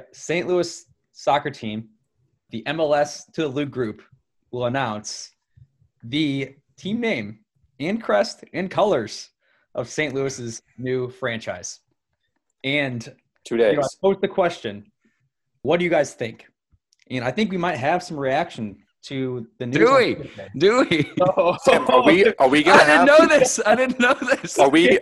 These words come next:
Speaker 2: are we gonna have a live reaction? Are we gonna have a, a
Speaker 1: We
Speaker 2: Facebook or a, an Instagram live reaction from Sammy Wrench and the boys on the,
Speaker 1: We've
Speaker 2: on
Speaker 1: seen it.
Speaker 2: the,
Speaker 1: Yeah.
Speaker 2: the Lou M L S
Speaker 1: We
Speaker 2: soccer
Speaker 1: might.
Speaker 2: team reveal?
Speaker 1: Yeah. We
Speaker 2: All right,
Speaker 1: should.
Speaker 2: you heard it here. You heard, you heard it here, folks.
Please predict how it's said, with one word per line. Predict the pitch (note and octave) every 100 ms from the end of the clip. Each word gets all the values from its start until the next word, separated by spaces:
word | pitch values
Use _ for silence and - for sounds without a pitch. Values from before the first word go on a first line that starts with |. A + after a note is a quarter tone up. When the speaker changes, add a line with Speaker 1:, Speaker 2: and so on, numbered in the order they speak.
| -
Speaker 2:
are | C#3
we | E3
gonna | G3+
have | E3 F3+
a | F3
live | C3+ B2+ D#3 C#3
reaction? | C#3+ B2+ C3+ - F#3+ -
Are |
we | B2+
gonna | D3+
have | D3 C#3
a, | A#2+ -
a | A#2
Speaker 1:
We | A#2
Speaker 2:
Facebook | C#3+ C#3 - D3+ - _ -
or | C3+ B2+
a, | A#2+ A#2+
an | C3
Instagram | C#3 E3 D#3 C#3+
live | B2+ C3+ C#3
reaction | B2+ A#2+ C3+ - F3 D#3
from | C#3 B2 G#2+
Sammy | - C#3 C3+
Wrench | B2 C3+ C#3+
and | C#3
the | B2
boys | A2+ B2 D3 D#3
on | - B2 C3 B2+
the, | B2 A2+ - -
Speaker 1:
We've | -
Speaker 2:
on | B2+
Speaker 1:
seen | D3
it. |
Speaker 2:
the, | B2+ A#2+
Speaker 1:
Yeah. | G3+ A#3 - _ _
Speaker 2:
the | -
Lou | A#2+ B2 C#3
M | C3 B2+
L | C3 C3
S | C3 - - - _ _ _ _
Speaker 1:
We | -
Speaker 2:
soccer | B2 C3+ F3+
Speaker 1:
might. | A#3
Speaker 2:
team | D#3+ E3+ F3+ _ _
reveal? | C3+ C3 F3+ F#3+ - _ _ _ _ A#2+
Speaker 1:
Yeah. | A2
We |
Speaker 2:
All | A#2
right, | C3+ A#2+
Speaker 1:
should. | -
Speaker 2:
you | A2+
heard | B2
it | B2+
here. | A#2+ A2+ G#2+ A2
You | G#2
heard, | A#2+ -
you | G#2+
heard | C3+
it | B2
here, | A2+ F#2+
folks. | G#2 G2 -